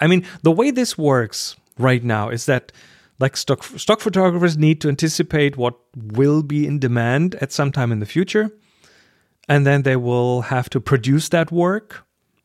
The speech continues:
and then upload it, keyword it, um,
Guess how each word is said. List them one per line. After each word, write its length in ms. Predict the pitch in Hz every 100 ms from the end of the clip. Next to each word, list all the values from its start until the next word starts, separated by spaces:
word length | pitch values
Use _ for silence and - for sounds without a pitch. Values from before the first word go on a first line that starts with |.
| _ -
and 120 | 120
then 520 | 117 113 113 107 101 - _ _ _ _ _ _ _ _ _ _ _ _ _ _ _ _ _ _ -
upload 400 | 127 135 135 139
it, 300 | 143 139 -
keyword 500 | - 156 143 143 143
it, 260 | 151 156 - _ _ _ -
um, 760 | 117 117 113 110 113 113 110